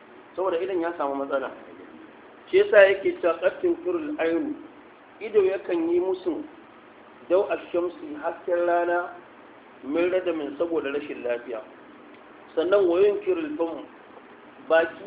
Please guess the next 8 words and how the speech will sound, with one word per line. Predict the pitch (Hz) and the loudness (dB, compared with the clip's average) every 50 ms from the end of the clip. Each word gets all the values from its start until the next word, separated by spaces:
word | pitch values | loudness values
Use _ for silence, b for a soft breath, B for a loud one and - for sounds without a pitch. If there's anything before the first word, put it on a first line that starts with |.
| 220 | 2
yakan | 233 233 - 226 196 185 180 180 | 2 2 4 2 0 0 2 0
yi | 175 | 2
musun | 185 190 185 185 - 156 147 151 147 | 2 0 -2 -2 -6 -6 -6 -4 0
"tamal | 170 175 180 180 180 165 151 | 0 2 2 4 2 2 2
ma," | 143 147 151 156 160 - - - - | 2 2 2 2 2 0 -2 -4 -4
ɗanɗanon | 165 170 170 165 165 165 170 165 165 | -4 -4 -2 -4 -6 -4 -2 -2 -2
ruwa, | 160 165 170 170 170 165 170 - - - - - - - - - - - - - - | 0 2 4 4 4 4 2 -2 -12 -16 -18 -20 -20 -20 -20 -20 -20 -20 -20 -12 -4
"min | 135 170 190 202 | 2 4 4 4